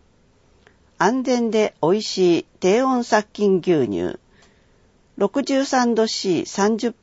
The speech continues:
分、ノンホモジナイズ。大吟醸かす一キログラム六百円販売します。絆メモリアルサービス。春日部市南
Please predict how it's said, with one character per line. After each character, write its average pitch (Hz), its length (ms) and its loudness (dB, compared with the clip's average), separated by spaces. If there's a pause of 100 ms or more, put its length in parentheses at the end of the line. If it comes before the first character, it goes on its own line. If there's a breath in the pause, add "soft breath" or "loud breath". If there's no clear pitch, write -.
(100)
分、 117 320 -2 (420)
ノ 190 200 4
ン 277 100 -2
ホ 285 140 -4
モ 226 140 2
ジ 127 140 -4
ナ 110 140 0
イ 92 100 -2
ズ。 - 160 -16 (1120)
大 233 260 2
吟 294 240 0
醸 269 220 -4
か 254 160 -4
す - 280 -4 (200)
一 - 240 -6
キ 262 100 -4
ロ 262 140 -2
グ 247 100 0
ラ 180 140 2
ム 131 80 2
六 127 240 0
百 247 300 -4
円 143 120 0 (100)
販 156 280 -6
売 143 220 0
し - 160 -10
ま 120 140 -6
す。 - 400 -20 (2750)
絆 277 640 2
メ 208 140 6
モ 262 180 4
リ 269 160 0
ア 262 80 2
ル 233 80 -2
サ 202 280 4
ー 131 40 -2
ビ - 80 -8
ス。 - 400 -14 (960 soft breath)
春 - 280 -2
日 277 140 0
部 285 140 -2
市 - 340 -2 (160)
南 185 560 6